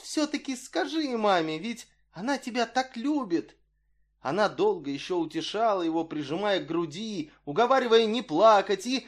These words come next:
рассказать ей, в чем дело. И, наконец, он выговорил прерывающимся от рыданий голосом: «Я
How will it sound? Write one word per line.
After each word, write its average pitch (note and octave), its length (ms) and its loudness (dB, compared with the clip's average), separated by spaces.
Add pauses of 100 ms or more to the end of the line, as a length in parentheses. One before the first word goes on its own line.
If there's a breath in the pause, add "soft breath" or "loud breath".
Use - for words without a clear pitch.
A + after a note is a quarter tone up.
рассказать A#3+ 840 0
ей, A3+ 180 -6
в - 40 -16
чем C4 260 -4
дело. G#3+ 560 2 (340)
И, F3+ 80 -10
наконец, G#3 800 -2
он G#3 240 0
выговорил F#3+ 680 -4
прерывающимся G3+ 1040 -2
от F#3 140 -4
рыданий F3+ 480 -2
голосом: F#3 720 -4
«Я B3 440 -2